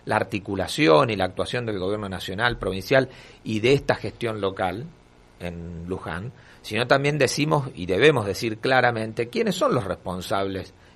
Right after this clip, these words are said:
en Luján de que Luján tenga el nivel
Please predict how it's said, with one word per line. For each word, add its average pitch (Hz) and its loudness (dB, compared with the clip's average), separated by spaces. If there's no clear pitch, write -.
en 95 -8
Luján 113 -4
de 98 -4
que 90 -6
Luján 104 -6
tenga 104 -6
el 107 -6
nivel 117 0